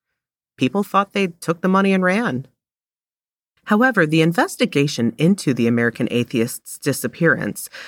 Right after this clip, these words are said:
would focus on a man by the name of David Roland Waters, an ex-felon with a violent history who had worked for the American Atheists.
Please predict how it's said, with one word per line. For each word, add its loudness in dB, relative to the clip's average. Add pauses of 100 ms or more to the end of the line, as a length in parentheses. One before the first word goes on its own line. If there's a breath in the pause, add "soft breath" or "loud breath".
(140 loud breath)
would 2
focus 0
on 2
a 2
man 2
by -2
the -2
name 0
of -6
David -2
Roland -2
Waters, -6 (360)
an 2
ex-felon -2
with 0
a 4
violent 0
history -6 (220)
who 4
had 2
worked 0
for -4
the 0
American -2
Atheists. -6